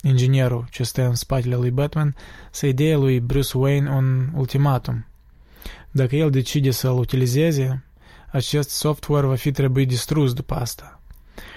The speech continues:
Noțiunea de datorie a lui Kant e pusă sub o testare aici. Batman are responsabilitatea să-l învingă pe Joker, însă întrebarea e cât de departe datoria unuia poate fi extinsă.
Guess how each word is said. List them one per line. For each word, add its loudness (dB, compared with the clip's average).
Noțiunea 2
de 2
datorie 0
a 2
lui 2
Kant 0
e 0
pusă -4
sub -2
o 0
testare -2
aici. -10
Batman 0
are 0
responsabilitatea 0
să-l 0
învingă 2
pe -4
Joker, 0
însă -2
întrebarea 2
e 2
cât -4
de 0
departe -2
datoria 0
unuia 2
poate -2
fi -4
extinsă. -4